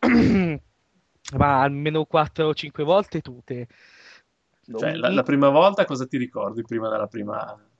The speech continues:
Speaker 1: La prima volta ho smesso dopo le alleanze.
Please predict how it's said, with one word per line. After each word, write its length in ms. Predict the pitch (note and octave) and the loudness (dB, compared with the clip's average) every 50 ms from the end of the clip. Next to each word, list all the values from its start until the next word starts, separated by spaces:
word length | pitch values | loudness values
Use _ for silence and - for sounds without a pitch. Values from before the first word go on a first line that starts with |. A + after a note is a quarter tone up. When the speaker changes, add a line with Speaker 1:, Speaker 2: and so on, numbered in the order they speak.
| _ _ _ _ _ - | _ _ _ _ _ -20
Speaker 1:
La 260 | - - - G#2+ D#3+ - | -20 -14 -8 -8 -8 -6
prima 180 | - F3+ F#3+ F#3+ | -2 0 2 4
volta 320 | A3 C#4 E4 - - D4 A#3 | 4 4 4 2 2 2 2
ho 60 | F#3+ | 2
smesso 960 | E3 D3 D3+ D3 C#3+ - - - E3 D#3+ D#3+ D#3 D#3 D#3 D#3 D#3 D#3 D#3 D3 _ _ _ _ _ | 0 -4 -10 -10 -10 -10 -6 -4 -2 -2 0 0 0 0 0 0 0 -2 -2 _ _ _ _ _
dopo 280 | - E3+ E3 D#3 - F3 | -4 -4 -4 -4 -4 -2
le 120 | E3 D#3+ | 2 2
alleanze. 840 | D#3+ D#3+ E3+ F#3 F3+ C#3+ C3 C3 C3 C3+ - - - B2+ A2+ - | 2 4 4 2 2 2 0 -2 -4 -8 -10 -14 -16 -16 -18 -18